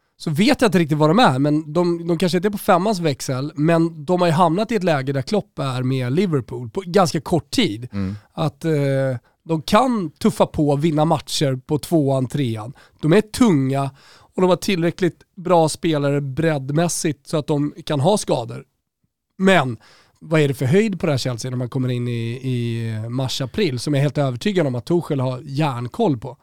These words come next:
Speaker 2: Men jag kan dock inte skaka av mig hur dominanta City ändå var på Stamford Bridge i
Speaker 1: Nej,
Speaker 2: Premier
Speaker 1: nej.
Speaker 2: League-mötet för,
Speaker 1: Nej. Men sen
Speaker 2: vad är
Speaker 1: så
Speaker 2: det,
Speaker 1: ser
Speaker 2: två
Speaker 1: du,
Speaker 2: månader
Speaker 1: sen
Speaker 2: sedan?
Speaker 1: ser du dem, nu hoppar vi lite, men så ser du dem mot P S G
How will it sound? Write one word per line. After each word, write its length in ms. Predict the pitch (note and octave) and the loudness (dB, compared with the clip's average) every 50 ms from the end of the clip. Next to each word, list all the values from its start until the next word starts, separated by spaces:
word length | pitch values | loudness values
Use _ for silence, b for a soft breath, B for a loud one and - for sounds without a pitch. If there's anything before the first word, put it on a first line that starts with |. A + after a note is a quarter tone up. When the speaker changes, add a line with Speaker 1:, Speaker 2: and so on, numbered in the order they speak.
| _ | _
Speaker 2:
Men 120 | - B2+ D3 | 0 2 2
jag 120 | D#3+ - | 2 0
kan 300 | - - F3+ G3 F#3 E3+ | 0 0 2 2 2 2
dock 180 | D3 C#3 - D#3+ | 0 0 0 0
inte 280 | D3+ C3 G2+ - A#2+ | 0 0 0 -2 -4
skaka 400 | A2 - - D3 B2+ A2+ - - | -6 -4 -2 -2 -2 -2 -2 -6
av 440 | - - C3 C#3+ D3 D3 C#3 A#2+ G#2+ | -6 -4 -2 0 0 0 -2 -2 -2
mig 460 | A2 G#2+ G#2 G2+ G2 G2 F2+ E2 D2+ - _ _ | -2 0 0 0 0 0 -2 -4 -8 -12 _ _
hur 320 | - F2 A#2 A#2+ A2+ G#2+ G2+ | -4 0 0 0 0 0 0
dominanta 760 | G#2+ A#2+ A#2+ A#2 A2+ A#2+ B2 B2 A#2 - - _ - G#2 | 0 2 2 4 4 2 0 -2 -4 -6 -8 _ -6 -6
City 460 | F#2+ - - - - - _ _ A#2 A2+ | -6 -4 -6 -8 -8 -10 _ _ -4 -2
ändå 160 | G2 G2 G2 | 0 0 0
var 280 | F2+ A2+ B2+ G2+ E2 D2+ - - | 0 0 0 0 0 -2 -6 -8
på 240 | - G#2+ G#2 G2 E2+ | -6 -4 -2 -2 -4
Stamford 380 | - - G#2+ G2 D#2+ F#2+ G2 | -4 -4 -4 -4 -2 -4 -4
Bridge 280 | A2 A2 E2+ D2+ - - - - - _ - | -2 -2 -4 -4 -6 -10 -10 -12 -12 _ -2
i 100 | A2 A2 | 0 2
Speaker 1:
Nej, 260 | G#2+ G#2 G2+ B2+ - | 2 2 2 0 -2
Speaker 2:
Premier 200 | A#2+ A#2 B2 A#2+ | 0 2 2 4
Speaker 1:
nej. 80 | A#2+ | 4
Speaker 2:
League-mötet 600 | A#2 - G#2+ B2 C3+ C3+ A#2+ - G2+ F2 - - | 4 4 4 4 2 2 2 0 -4 -6 -6 -8
för, 160 | - - G#2+ G#2 | -6 -2 2 4
Speaker 1:
Nej. 240 | E3+ E3 D#3+ D#2 D2+ b b b b b b - | 4 4 4 2 0 b b b b b b 0
Men 160 | F#3 G3 G3 | 2 2 4
sen 120 | G3+ G#3+ G3 | 4 4 4
Speaker 2:
vad 80 | A2 | 4
är 40 | - | 4
Speaker 1:
så 40 | - | 2
Speaker 2:
det, 20 | - | 2
Speaker 1:
ser 120 | - A#3 A3 | 2 4 6
Speaker 2:
två 60 | A#3 | 8
Speaker 1:
du, 60 | B3 | 8
Speaker 2:
månader 160 | A#3+ A3+ A3 F#3 F3+ | 8 6 6 4 2
Speaker 1:
sen 20 | |
Speaker 2:
sedan? 140 | - G#3 G3 | 0 0 0
Speaker 1:
ser 280 | - - A3+ A3 A3+ A#3 | 0 0 2 2 4 4
du 80 | A#3+ G#3+ | 4 4
dem, 140 | D#3+ D#3 E3 | 4 4 4
nu 60 | E3+ | 2
hoppar 300 | F3+ F#3 - _ G#3 G3+ | 2 0 0 _ 0 0
vi 80 | G#3+ | 2
lite, 240 | G#3 F#3+ D3+ - C#3 | 0 0 0 -2 -2
men 100 | C3+ C#3 | -2 -2
så 140 | - D#3+ D#3 | -2 -2 -2
ser 240 | - F#3 F3+ F#3 F#3+ | 0 2 2 2 2
du 60 | F#3 | 2
dem 140 | F3+ D#3 D#3 | 2 2 2
mot 160 | D3+ C3 - | 0 0 -2
P 220 | - D#3 D3+ C3+ C3 | -2 -2 -2 -2 -2
S 100 | B2+ - | -4 -2
G 160 | - F3 A#2 | -2 -4 -4